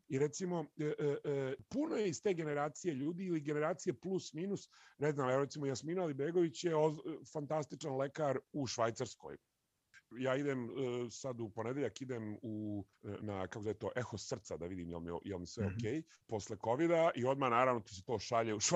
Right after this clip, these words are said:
Speaker 1: Švajcarsku da Jasmina pregleda i kaže kakva je situacija.
Speaker 2: Dobro,
Speaker 1: E,
Speaker 2: više
Speaker 1: od
Speaker 2: ipak
Speaker 1: tele.
Speaker 2: koristi od prijatelja.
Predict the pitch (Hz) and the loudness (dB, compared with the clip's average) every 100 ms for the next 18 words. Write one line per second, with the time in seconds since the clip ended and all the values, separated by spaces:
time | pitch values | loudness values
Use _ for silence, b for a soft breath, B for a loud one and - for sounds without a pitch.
0 | 151 175 208 175 - 151 131 117 - 117 | 4 4 4 2 0 2 4 4 2 -2
1 | 120 101 107 107 107 104 92 107 98 95 | -2 0 0 2 4 4 4 4 4 2
2 | 92 95 107 101 - - 92 87 - 113 | 0 -2 -2 -4 -6 -4 -2 -2 2 6
3 | 135 131 131 - 147 151 143 120 - 95 | 8 10 10 10 10 10 8 8 2 -4
4 | 90 87 - 156 147 135 - 135 113 - | -4 0 12 12 12 12 8 6 6 8
5 | 143 135 107 117 107 101 98 98 101 | 10 10 10 6 6 6 4 -2 -6